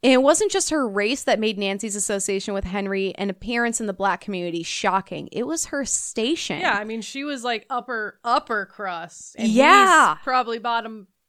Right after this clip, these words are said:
Speaker 2: not maybe bottom, bottom, but he's
Speaker 1: Well, she's
Speaker 2: like,
Speaker 1: running with
Speaker 2: you
Speaker 1: what
Speaker 2: know.
Speaker 1: society is viewing as the lower class and hanging
Speaker 2: Yeah.
Speaker 1: out in lower class places. Lower class being code for black. Gross.
Speaker 2: Right.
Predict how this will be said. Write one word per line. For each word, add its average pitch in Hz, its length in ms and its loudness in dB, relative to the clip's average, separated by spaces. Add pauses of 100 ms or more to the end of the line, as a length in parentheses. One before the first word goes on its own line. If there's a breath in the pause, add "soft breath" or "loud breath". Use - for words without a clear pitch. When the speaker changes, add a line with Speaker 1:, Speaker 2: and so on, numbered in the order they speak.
(120)
Speaker 2:
not 285 220 0
maybe 254 280 -2
bottom, 226 380 6
bottom, 196 440 0
but 180 120 -8
he's 190 440 -10 (180)
Speaker 1:
Well, 381 120 4
she's 403 360 4
Speaker 2:
like, 220 160 2
Speaker 1:
running 294 340 6
with 254 140 6
Speaker 2:
you 247 60 0
Speaker 1:
what 262 120 6
Speaker 2:
know. - 60 -2
Speaker 1:
society 254 500 4
is 202 120 -2
viewing 226 320 2
as 202 440 6
the 220 220 0
lower 202 520 4
class 202 540 0
and 196 160 -2
hanging 208 220 2
Speaker 2:
Yeah. 220 80 6
Speaker 1:
out 160 80 -2
in 202 100 -6
lower 190 240 4
class 185 340 -2
places. 208 640 -2
Lower 196 340 -6
class 202 320 -8
being 208 220 -10
code 190 280 -12
for 196 140 -14
black. - 600 -14 (200)
Gross. 202 680 0 (400)
Speaker 2:
Right. - 220 -20